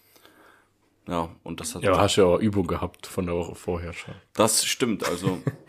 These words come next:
Speaker 1: <laughs> es war vom Vorteil auf jeden
Speaker 2: Ja.
Speaker 1: Fall.
Speaker 2: Okay, also das ist jetzt am Wochenende passiert. Timo, wie war deine Woche so? Was hast du so? Hast bestimmt ein paar spannende, äh, Veranstaltungen noch besucht, oder? Als Abgeordnete auch.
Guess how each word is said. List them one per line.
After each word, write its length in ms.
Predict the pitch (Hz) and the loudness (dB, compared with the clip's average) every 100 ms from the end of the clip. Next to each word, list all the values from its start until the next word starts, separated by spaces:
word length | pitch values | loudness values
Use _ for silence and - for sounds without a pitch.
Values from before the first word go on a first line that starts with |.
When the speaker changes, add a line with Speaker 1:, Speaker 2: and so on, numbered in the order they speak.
| - | -8
Speaker 1:
<laughs> 420 | - - - _ - | -6 -6 -8 _ -10
es 140 | - | 2
war 160 | 113 120 | 2 4
vom 140 | 113 | 0
Vorteil 420 | 113 110 110 85 | 6 6 6 0
auf 80 | 87 | 0
jeden 140 | 98 | 2
Speaker 2:
Ja. 100 | - | 2
Speaker 1:
Fall. 300 | - 90 87 - _ _ - - _ - - - _ _ - _ _ _ _ _ | 2 0 -2 -6 _ _ -16 -16 _ -18 -18 -18 _ _ -20 _ _ _ _ _
Speaker 2:
Okay, 200 | 101 101 92 | -2 4 4
also 160 | 90 | 6
das 60 | 98 | 6
ist 40 | |
jetzt 200 | 104 95 | 4 4
am 280 | - 92 - | 0 0 0
Wochenende 360 | 98 98 85 87 | 0 0 0 -2
passiert. 560 | - 90 - 92 90 82 - - - _ | -2 -2 0 0 0 -4 -14 -20 -20 _
Timo, 220 | 120 110 | 0 4
wie 120 | 110 | 6
war 100 | 107 | 4
deine 340 | 101 104 101 95 | 6 4 4 2
Woche 300 | 120 151 139 | 2 4 4
so? 340 | 135 139 160 160 - _ - | 4 2 2 -4 -18 _ -14
Was 200 | 104 - | -10 -8
hast 180 | 104 104 | -8 -10
du 60 | |
so? 340 | 98 101 98 - - - _ | -6 -4 -6 -8 -20 -20 _
Hast 120 | - 87 | -8 -6
bestimmt 240 | - 98 | -2 -2
ein 60 | - | 2
paar 160 | 98 | 0
spannende, 560 | - - 98 92 92 90 - - - | 2 2 2 2 0 -4 -8 -16 -10
äh, 260 | 101 92 92 - _ _ _ | -8 -6 -8 -12 _ _ _
Veranstaltungen 680 | - 101 - - - 90 | 0 2 0 -6 -2 -4
noch 120 | 87 - | -4 -8
besucht, 500 | 95 90 85 - 110 | -8 -6 -8 -8 -4
oder? 220 | 117 104 | -4 -4
Als 340 | 87 - - - - - | -6 -8 -12 -16 -16 -14
Abgeordnete 680 | - - - 98 95 104 | -8 -2 -2 -2 -6 -6
auch. 300 | 101 101 - | -4 -4 -6